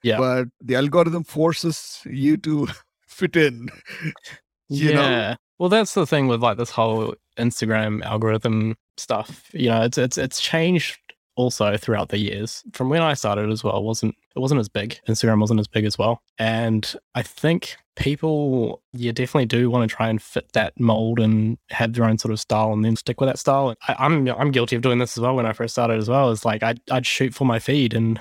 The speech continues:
Speaker 1: if something looks good on my feed, I'll, I'll, I'll shoot for it. If it doesn't, I won't post it. And so that's a bit of a trap people do fall into. And I think it's,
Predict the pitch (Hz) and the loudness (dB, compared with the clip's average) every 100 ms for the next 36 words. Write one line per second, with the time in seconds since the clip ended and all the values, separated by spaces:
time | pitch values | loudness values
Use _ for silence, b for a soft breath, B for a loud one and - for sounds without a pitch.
0 | B 120 - 156 139 131 139 - 143 135 | B -6 2 2 4 2 -2 0 2 4
1 | 113 - 156 143 120 120 110 117 113 120 | 2 2 2 2 2 2 0 2 2 2
2 | - 165 151 120 110 120 131 151 123 117 | 2 2 2 0 0 2 2 4 2 0
3 | 113 131 113 139 160 - - 123 123 - | 0 0 0 0 0 -4 -2 0 0 2
4 | 131 127 127 123 _ - 151 151 180 214 | 2 2 0 -4 _ -4 -2 0 0 2
5 | 156 - 120 107 - - 113 120 117 110 | 2 0 -6 -6 -4 -2 0 0 0 2
6 | 113 110 110 107 107 135 104 101 101 - | 2 2 0 2 2 2 0 -2 -2 -2
7 | 127 110 - - | -2 -2 -4 -10